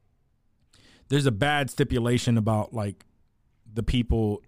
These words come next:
like, in the city area and, and everything like that, which,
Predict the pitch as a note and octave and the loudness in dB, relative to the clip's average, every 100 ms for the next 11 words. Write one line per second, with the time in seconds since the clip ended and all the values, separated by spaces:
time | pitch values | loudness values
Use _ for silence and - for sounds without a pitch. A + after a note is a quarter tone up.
0 | - G#2+ - C#3+ C#3 B2+ - B2 A#2 A2+ | -12 -10 -4 2 4 4 2 2 2 2
1 | A2+ A2 A2 A2+ A2+ A2+ A2 G#2+ - A2+ | 0 0 2 0 0 0 -2 -2 -4 -8
2 | A2 - - A#2+ B2 A#2+ A#2 G#2+ G#2+ G#2+ | -8 -10 -6 -4 -2 0 0 -2 -4 -4
3 | G#2 _ _ _ _ _ C3+ D3 B2 - | -6 _ _ _ _ _ 2 2 2 -4
4 | - | -10